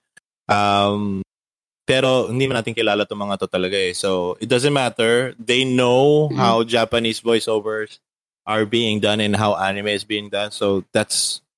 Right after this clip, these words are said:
Speaker 1: I mean, kahit ako producer na, that's good enough for me.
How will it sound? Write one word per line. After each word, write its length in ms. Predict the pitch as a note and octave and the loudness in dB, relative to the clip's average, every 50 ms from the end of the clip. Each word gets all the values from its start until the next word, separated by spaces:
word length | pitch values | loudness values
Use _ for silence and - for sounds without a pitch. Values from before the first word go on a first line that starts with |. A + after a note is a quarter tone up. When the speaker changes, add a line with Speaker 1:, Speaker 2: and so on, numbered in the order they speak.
| _ _ | _ _
Speaker 1:
I 140 | - A2+ | -4 -2
mean, 240 | B2 C3 A#2+ A#2 A2 | 0 0 0 -2 -2
kahit 320 | - C3 A#2+ A#2+ B2 A#2 - | -2 -2 -2 -2 -2 -2 -2
ako 160 | A#2+ B2 G#2+ | -2 -2 2
producer 400 | C3 A#2 A2+ A2+ G#2 - - A2 | 0 2 4 4 2 4 2 0
na, 180 | A2 G#2+ F#2 | 0 0 -2
that's 160 | D#2+ E2 E2+ - | -2 -6 -10 -6
good 140 | F#2 F#2 | -4 -2
enough 240 | F#2 F2 E2 E2 - | -2 -2 -2 -4 -6
for 100 | - F#2 | -6 -6
me. 220 | E2+ F2 E2+ - | -6 -6 -8 -10